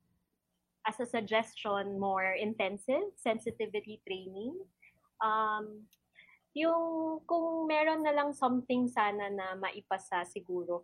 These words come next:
for twenty twenty-two elections, yung sana yung pinopropose nating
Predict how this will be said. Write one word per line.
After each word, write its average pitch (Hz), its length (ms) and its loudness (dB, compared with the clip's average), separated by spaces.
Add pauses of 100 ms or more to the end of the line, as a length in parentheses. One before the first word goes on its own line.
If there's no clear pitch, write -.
for 180 240 0 (1040)
twenty 226 560 4
twenty-two 190 1040 0 (140)
elections, 175 800 0
yung 185 640 -4
sana 269 340 10
yung 220 140 0
pinopropose 185 680 -4
nating 175 400 -8